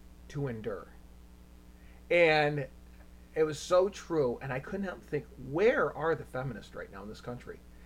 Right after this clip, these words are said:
Has there been a statement from Now? Has there been a statement from Me Too? If someone heard what I said earlier about jihad and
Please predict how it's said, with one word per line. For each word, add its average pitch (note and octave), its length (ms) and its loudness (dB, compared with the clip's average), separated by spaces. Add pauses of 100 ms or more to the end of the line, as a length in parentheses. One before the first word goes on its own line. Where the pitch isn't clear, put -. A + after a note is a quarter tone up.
(140)
Has D#3+ 180 4
there E3 140 2
been D3+ 160 2
a C3+ 40 -4
statement D#3+ 480 -2
from A#2 280 -6
Now? G#2 380 -6 (500)
Has D#3+ 180 2
there D#3 120 2
been D3 160 0
a C#3 40 -4
statement D3 480 -4 (100)
from B2+ 240 -6
Me B2+ 280 -4
Too? A#2+ 340 -8 (2500)
If E3+ 360 6 (1160)
someone G#3+ 560 4
heard F3 320 0
what D#3+ 80 2
I D3 100 4
said D3 220 -2
earlier D3+ 380 0
about A#2 260 -4
jihad C#3 540 -6 (200)
and C#3+ 280 -4